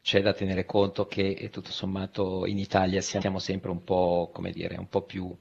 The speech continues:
arriviamo un po' così, eh, dopo, no? Altri, altri mercati, quindi tutto sommato, ehm, eh, ci sta. Mi sembra un po' strano l-, l-, l-, la colonna, la colonna B che, dove non, eh, l'R P A non tocca funzioni, processi a rischio,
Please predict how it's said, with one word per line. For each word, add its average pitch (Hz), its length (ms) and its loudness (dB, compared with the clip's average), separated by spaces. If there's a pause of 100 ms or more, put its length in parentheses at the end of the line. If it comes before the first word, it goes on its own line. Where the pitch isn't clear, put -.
(140)
arriviamo 98 420 2
un 90 120 -4
po' 95 380 4 (160)
così, 90 340 -6 (180)
eh, 85 240 -6
dopo, 92 400 2
no? 101 280 2
Altri, 90 720 -2
altri 92 320 0
mercati, 92 540 6
quindi 95 360 0
tutto - 220 -6
sommato, 87 1160 2
ehm, 85 460 -6 (520)
eh, 82 720 0
ci 87 140 -2
sta. 104 340 10 (440)
Mi 131 280 -4
sembra 160 360 12
un 143 80 6
po' 127 100 6
strano 160 680 12
l-, 110 100 8
l-, 104 400 8
l-, 101 200 8
la 95 120 4
colonna, 107 600 4
la 101 120 2
colonna 101 360 0
B 101 320 -14
che, 87 420 -8
dove 90 280 -6
non, 90 340 -8
eh, 85 760 -8
l'R 92 140 -6
P - 140 -18
A 98 100 -2
non 92 320 -6
tocca 87 880 -4
funzioni, 95 560 -6
processi 90 420 -6
a 120 40 2
rischio, 98 600 -2